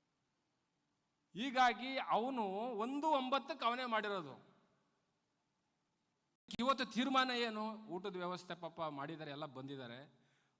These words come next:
ಮೊದಲನೇದು ಧರ್ಮದ ಕಾಲಂ ಅಂತ ಬಂದ ಕೂಡಲೇ ನೀವೆಲ್ಲರೂ ಬೌದ್ಧ ಅಂತ ಕಡ್ಡಾಯವಾಗಿ ಬರಿಬೇಕು. ಧರ್ಮದ ಕಾಲಂನಲ್ಲಿ ಬೌದ್ಧ ಯಾವುದೇ ಕಾರಣಕ್ಕೂ ಮಿಸ್ ಆಗಬಾರ್ದು.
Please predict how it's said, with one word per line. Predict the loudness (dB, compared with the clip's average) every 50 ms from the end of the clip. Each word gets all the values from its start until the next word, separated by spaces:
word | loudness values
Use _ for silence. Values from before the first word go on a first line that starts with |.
| _
ಮೊದಲನೇದು | -4 -2 0 0 2 2 0 0 0 0 2 2 2 2 2 -2 -4 -8 -12 -18 -20 -20 _ _ -20 -4 0
ಧರ್ಮದ | 2 2 2 2 2 2 2 4 4 4 4
ಕಾಲಂ | 4 4 6 8 8 8 8 6 4 4 2
ಅಂತ | -2 -2 -2 -2
ಬಂದ | -2 -2 -2 -4 -4 -4
ಕೂಡಲೇ | -4 -4 -2 -2 -2 0 0 0 -2 -2 -2
ನೀವೆಲ್ಲರೂ | -4 -4 -4 -4 -2 -2 -4 -4 -2 -4 -4
ಬೌದ್ಧ | -2 -2 0 0 0 0 -2 -4 0 4
ಅಂತ | 4 6 6 4 2 -2
ಕಡ್ಡಾಯವಾಗಿ | -4 -2 0 -2 -2 -2 -2 2 6 8 8 8 8 6 4 4
ಬರಿಬೇಕು. | 4 2 2 0 -2 -4 -6 -4 -2 0 0 0 0 -2 -6 -12 -18 -20 -20 -20 -20 -20 -20 -20 -20 -20 -20 -20 -20 -20 -20 -20 -20 -20 -20 -20 -20 -20 -20 -20 -20 -20 -20 -20 -20 -18 -16 -14 -16 -16 -18 -20 -20 -8 -4
ಧರ್ಮದ | -2 0 0 0 0 2 2 2 2
ಕಾಲಂನಲ್ಲಿ | 2 4 4 4 4 4 0 -2 -2 -2 -2 0 0 2 0 0
ಬೌದ್ಧ | 2 2 2 2 2 2 0 0 2
ಯಾವುದೇ | 4 4 4 6 4 4 4 4 2 -2 -4
ಕಾರಣಕ್ಕೂ | -4 2 4 4 4 4 4 0 -4 -4
ಮಿಸ್ | -4 -4 -4 -2 2 2
ಆಗಬಾರ್ದು. | 2 2 2 2 2 2 0 -2